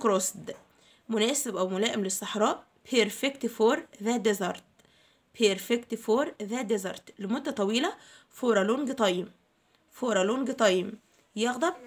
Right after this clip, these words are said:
get angry، get angry. كن حذرا، be careful، be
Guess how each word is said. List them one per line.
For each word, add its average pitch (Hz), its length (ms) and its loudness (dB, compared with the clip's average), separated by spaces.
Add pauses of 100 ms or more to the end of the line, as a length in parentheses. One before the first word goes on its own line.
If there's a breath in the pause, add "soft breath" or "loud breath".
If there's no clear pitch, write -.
(120)
get 262 160 -2
angry، 214 540 0 (840)
get 247 340 -4
angry. 226 520 0 (420 soft breath)
كن 233 220 -2
حذرا، 277 420 0 (360)
be 262 140 -2 (100)
careful، 233 400 0 (720 soft breath)
be 247 180 0